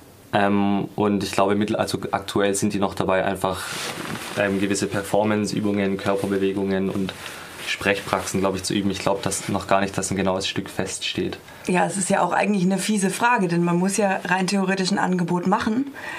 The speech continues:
Speaker 2: an junge Leute. Und da muss ja ein Text stehen.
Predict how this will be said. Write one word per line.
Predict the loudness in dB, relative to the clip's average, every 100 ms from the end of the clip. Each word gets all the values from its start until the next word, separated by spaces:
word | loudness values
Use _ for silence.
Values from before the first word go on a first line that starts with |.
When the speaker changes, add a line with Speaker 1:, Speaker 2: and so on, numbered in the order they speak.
| -4
Speaker 2:
an | 0 4 2 2
junge | 0 2 2
Leute. | 2 2
Und | 2
da |
muss | 2 2 4
ja | 4
ein | 2
Text | 2 0 0 -2
stehen. | 2 2 2 0